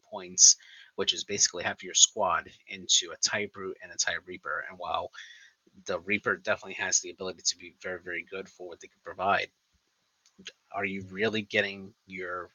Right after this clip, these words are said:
your points worth with nine points out of these two ships, where you have a bunch of really good I, uh, three cost tie fighters, uh, or some really good,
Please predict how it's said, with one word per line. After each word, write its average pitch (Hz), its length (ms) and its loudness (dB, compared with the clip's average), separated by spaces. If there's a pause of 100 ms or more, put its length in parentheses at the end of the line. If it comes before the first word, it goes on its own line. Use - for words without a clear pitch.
your 92 160 -10
points - 500 0
worth 92 500 -2 (200)
with 90 600 -4 (100)
nine 95 340 -2
points 90 540 0
out 92 140 -4
of 87 120 -14
these 87 320 0
two 95 360 0
ships, - 600 6 (500)
where 95 160 4
you 87 140 -4
have 92 500 4
a 90 100 -4
bunch 98 380 -2
of 92 160 -12
really 95 180 0
good 92 180 -2 (220)
I, 92 160 0 (140)
uh, 78 320 0 (240)
three 104 160 -2
cost - 380 2
tie 104 340 4 (340)
fighters, 117 600 6 (480)
uh, 87 320 10
or 90 160 -6
some 92 340 -2
really 95 460 2
good, 87 280 -4